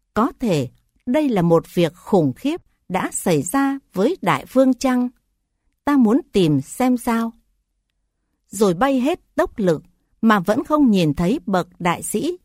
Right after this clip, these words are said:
trong phần của đoàn quân thiên nga đang bay về. Chim ấy đi tìm Ngài ở đoàn chim lớn và cũng không thấy Ngài đâu cả. Nó tự bảo: "Chắc chắn có việc gì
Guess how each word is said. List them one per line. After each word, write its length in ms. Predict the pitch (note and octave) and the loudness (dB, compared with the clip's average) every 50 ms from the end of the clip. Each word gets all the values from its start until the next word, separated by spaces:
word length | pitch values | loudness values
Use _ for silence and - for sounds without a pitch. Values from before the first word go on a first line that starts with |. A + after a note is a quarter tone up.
| _ - | _ -4
trong 200 | D4+ C#4+ C4+ - | -2 -2 -2 0
phần 320 | - G3 F#3 D#3 D3 C3+ - _ - | 0 0 0 0 0 -2 -4 _ -2
của 160 | F3+ E3+ D3+ | 0 0 2
đoàn 280 | D3 F3 F3+ F3+ C#3+ C3+ _ - | 2 0 0 0 -2 -4 _ 0
quân 200 | C#4+ C#4 C#4 C4+ - - | 2 2 2 2 0 0
thiên 240 | C#4 C4+ C4 B3+ | 0 2 2 2
nga 280 | B3 B3 B3+ B3 B3 B3 C4 _ | 2 0 0 -2 -4 -8 -12 _
đang 360 | - A#3 C4 C#4 C4+ B3+ B3+ A#3+ | -6 -2 -2 0 0 0 0 0
bay 180 | C4 B3 A3+ - | 0 0 0 0
về. 260 | - D#3+ D3+ C3+ B2 - _ _ _ _ _ _ _ _ _ _ _ _ _ _ _ _ _ - | 0 -2 -2 -2 -4 -6 _ _ _ _ _ _ _ _ _ _ _ _ _ _ _ _ _ -2
Chim 180 | C#4+ D4 C4 | 0 0 0
ấy 360 | B3+ - - E3+ F3+ B3 F4 - _ _ - | -2 -2 -4 -2 -2 -2 -4 -6 _ _ -8
đi 180 | B3 B3+ D4+ C#4 | -4 -2 -2 -2
tìm 360 | - - A3+ G3+ F3 F3 E3+ | -2 0 0 0 2 2 2
Ngài 260 | E3 D#3+ D#3 C#3+ C3+ - _ _ _ | 2 0 0 -2 -4 -6 _ _ _
ở 220 | - F3+ E3 D3+ | -2 -2 0 0
đoàn 300 | C3 C#3+ D#3+ E3 D3+ C#3+ | 0 0 0 0 0 -2
chim 280 | C#3 - - C#4 C4 B3 | -2 -4 -4 -2 0 2
lớn 260 | A3+ F#3 F3+ G#3+ - - _ _ _ _ _ _ _ _ _ _ _ _ | 2 2 2 2 0 -2 _ _ _ _ _ _ _ _ _ _ _ _
và 200 | - G#3 A3 G3+ | -4 -2 -2 -2
cũng 260 | F3 - - - - - | 0 0 0 0 0 2
không 240 | - D4+ C#4+ C#4 | 0 2 2 2
thấy 260 | C#4 A3 G3+ B3+ F4 G4 F4+ | 0 0 -2 -2 -2 -2 -2
Ngài 320 | B3 G3+ F#3 E3+ D3+ C#3 - - | -2 0 2 2 0 0 -2 0
đâu 180 | A#3+ C#4 C4 | 0 0 0
cả. 380 | A#3 - F3+ D#3 B2+ G#2+ A#2 - _ _ _ _ _ _ _ _ _ _ _ _ _ _ _ - | 0 -2 -6 -4 -4 -6 -8 -12 _ _ _ _ _ _ _ _ _ _ _ _ _ _ _ 0
Nó 320 | G#3 G#3+ G3+ G3+ C4 E4+ - _ _ - | 2 2 4 4 2 0 -4 _ _ 2
tự 200 | A3+ G3+ - - | 2 2 2 0
bảo: 380 | E3+ E3 D#3 C#3 A2+ A#2 - _ _ _ _ _ _ _ _ _ _ _ _ _ _ - | -4 -2 -2 -2 -4 -6 -10 _ _ _ _ _ _ _ _ _ _ _ _ _ _ -2
"Chắc 260 | - E4 E4+ _ - | -2 -2 -2 _ -2
chắn 240 | G#3+ F#3 G3 B3+ F4+ - _ _ _ - | 0 2 2 2 0 -2 _ _ _ -2
có 160 | G#3+ C4 E4 - | -2 -2 0 2
việc 160 | - G#3+ F3+ - | 0 0 0 0
gì 320 | - - F#3 E3+ D3+ C3+ | -4 -2 0 0 0 -2